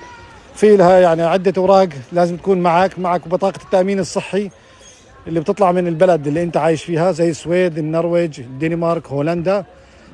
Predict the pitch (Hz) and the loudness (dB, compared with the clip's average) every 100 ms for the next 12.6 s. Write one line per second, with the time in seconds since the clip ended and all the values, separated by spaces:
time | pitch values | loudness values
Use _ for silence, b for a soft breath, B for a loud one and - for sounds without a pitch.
0 | - 226 - 214 - 220 226 165 175 196 | 0 2 2 -4 -4 2 2 2 -2 0
1 | 214 202 165 185 190 185 180 196 175 170 | -2 -4 -8 -6 -4 -4 -4 -4 -6 -6
2 | 190 196 185 160 175 165 147 - 185 180 | -2 0 0 -2 -4 -6 -8 -6 -2 -2
3 | 165 175 160 - 190 185 180 170 165 165 | -4 -6 -8 -6 -4 -4 -6 -8 -8 -8
4 | 190 156 - 190 180 _ b b b b | -8 -12 -10 -10 -10 _ b b b b
5 | b 262 226 226 240 226 220 160 156 170 | b -2 0 2 2 4 4 2 -2 -6
6 | 156 - - 220 220 214 214 233 202 185 | -8 -14 -8 -6 -4 -6 -4 -2 0 0
7 | 175 175 151 - 175 160 190 180 175 185 | -2 -4 -6 -6 -4 -2 -2 -4 -4 -4
8 | 175 170 175 151 175 175 165 156 _ b | -6 -4 -4 -4 -4 -4 -4 -8 _ b
9 | b b b b b b - _ - - | b b b b b b -20 _ -20 -20
10 | - - _ - - - - - 160 170 | -20 -20 _ -20 -20 -14 -14 -4 0 2
11 | 185 185 190 175 - 226 214 196 196 202 | 4 4 4 2 4 4 4 2 2 2
12 | 175 - 180 185 180 | 0 -6 -4 -2 -4